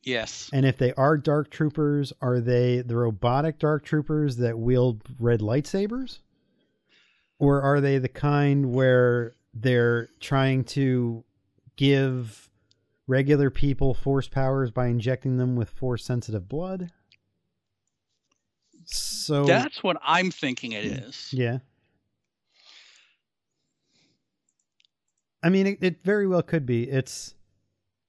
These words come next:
Speaker 2: they, the, the dark troopers don't seem like either there's anybody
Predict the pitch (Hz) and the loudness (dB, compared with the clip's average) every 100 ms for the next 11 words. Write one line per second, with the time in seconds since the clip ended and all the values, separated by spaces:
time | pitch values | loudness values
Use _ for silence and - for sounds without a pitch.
0 | _ _ _ _ _ _ _ - 131 165 | _ _ _ _ _ _ _ -12 2 2
1 | 151 127 _ 160 - - - _ _ _ | 2 -12 _ 0 0 -8 -20 _ _ _
2 | 135 151 - - - 185 202 - 208 180 | -4 -4 -4 -6 0 0 -2 -4 -4 0
3 | 175 139 - 160 165 - - 165 160 156 | 0 -2 -2 0 0 -6 0 2 4 2
4 | 143 147 139 - _ _ _ _ - 165 | 0 0 -2 -6 _ _ _ _ 2 4
5 | 165 160 135 - 147 131 147 160 147 143 | 4 2 0 0 2 4 2 2 2 0